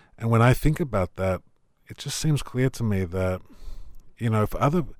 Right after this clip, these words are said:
like, I was blessed in a million different ways, yeah? And it just struck me that there are many others who are not, and that there are many actually who are suffering on a daily basis, and that a life,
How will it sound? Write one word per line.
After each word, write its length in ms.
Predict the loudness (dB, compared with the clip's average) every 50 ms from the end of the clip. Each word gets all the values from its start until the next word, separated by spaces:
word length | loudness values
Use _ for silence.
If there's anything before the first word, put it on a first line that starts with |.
| -18 -20 -20 -20 -20 -20 _ _ _ _ _
like, 180 | -4 -2 -2 -2
I 220 | -2 0 2 4
was 500 | 4 4 2 2 -2 -6 -8 -10 -12 -14 -16 -20 -20 -20 -20 _ _ _ _
blessed 320 | 4 4 4 4 4 2
in 120 | 0 0 0
a 20 |
million 380 | 0 2 2 4 4 4 2 0
different 360 | -2 -6 -8 -8 -8 -8 -8
ways, 440 | -10 -14 -14 -16 -16 -16 -16 -16 -16 -16 -16 -10
yeah? 160 | -8 -8 -8 -6 -4
And 100 | -2 -2
it 80 | -2
just 220 | -2 -4 -6 -6 -6
struck 400 | -8 -4 -2 -2 -2 -2 -2 -4
me 160 | -2 -2 -2
that 320 | -2 -2 -4 -4 -4 -4
there 120 | -4 -4 -2
are 60 | -2
many 260 | -2 -2 -2 -2 -2
others 340 | -2 -2 -2 -4 -6 -6 -4
who 120 | -2 -2
are 60 | 0
not, 300 | 0 0 0 -2 -2 -4
and 160 | -4 -8 -10 -8
that 80 | -6
there 100 | -4 -4
are 40 | -2
many 240 | -2 -2 -2 -2 -2
actually 360 | -2 -4 -6 -8 -10 -10 -8
who 100 | -6 -6
are 60 | -6
suffering 460 | -4 -4 -4 -6 -6 -6 -6 -6 -6
on 60 | -6 -6
a 60 | -6
daily 300 | -4 -4 -4 -4 -6 -6
basis, 500 | -4 -4 -4 -4 -4 -8 -12 -12 -12 -12
and 100 | -10 -8
that 80 | -6
a 60 | -6 -4
life, 380 | -2 0 0 0 -2 -4 -8